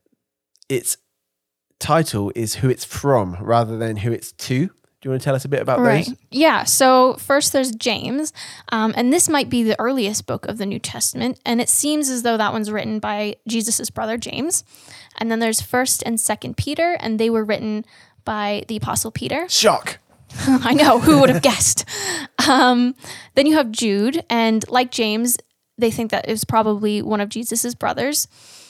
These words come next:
Speaker 2: And then you have the letters of John, so First, Second, and Third John.
Speaker 1: Yeah, do you wanna hear the, the technical term for those? It's the Johannine letters.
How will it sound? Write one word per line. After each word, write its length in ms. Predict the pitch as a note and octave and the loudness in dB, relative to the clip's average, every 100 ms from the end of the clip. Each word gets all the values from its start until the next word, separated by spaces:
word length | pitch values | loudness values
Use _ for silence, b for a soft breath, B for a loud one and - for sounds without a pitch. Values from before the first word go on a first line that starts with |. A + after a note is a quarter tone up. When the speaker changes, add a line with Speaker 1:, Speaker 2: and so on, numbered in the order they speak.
| B B - | B B -6
Speaker 2:
And 200 | A#3 B3+ | -2 2
then 420 | D4+ A#3 A#3 C4 - | 2 2 0 -2 -4
you 140 | A3+ | -2
have 160 | A#3 G#3 | -2 -2
the 80 | G#3+ | 0
letters 320 | G#3+ G#3+ G#3 | 2 2 0
of 160 | - A3 | -6 -12
John, 400 | - A3+ G3 - | -6 -4 -2 -4
so 220 | A#3+ - A3 | -6 -6 -6
First, 440 | - B3+ C4+ - | -2 -2 -2 -4
Second, 460 | - A3 A3+ A3 - b b | -4 -4 -4 -6 -8 b b
and 160 | G#3+ G#3 | -6 -6
Third 440 | - G#3+ G#3 G#3 | -2 2 4 2
John. 420 | - - - B3 - _ _ _ b b - | -4 -6 -6 -10 -14 _ _ _ b b -10
Speaker 1:
Yeah, 140 | G#2+ | -8
do 140 | F#2 | -4
you 40 | B2+ | -2
wanna 120 | A#2+ | 0
hear 180 | A2 A#2+ | 2 0
the, 320 | A2 G#2+ - _ _ | 2 0 -2 _ _
the 220 | - G2+ G#2+ | -18 -12 -8
technical 420 | C3+ C3 A#2 G#2+ | -6 -6 -8 -8
term 240 | A#2 G#2+ | -4 -4
for 120 | G2+ | -4
those? 360 | G2+ G2+ F#2+ - _ _ | -4 -4 -4 -10 _ _
It's 220 | - - | -20 -18
the 240 | - G2 F2+ _ _ _ _ | -10 -10 -10 _ _ _ _
Johannine 720 | - G#2 F2+ G2+ G#2 G2 F#2 - _ _ | -4 -2 -2 -2 -2 -4 -6 -12 _ _
letters. 480 | G2+ F#2+ - F2 - | -10 -10 -8 -10 -12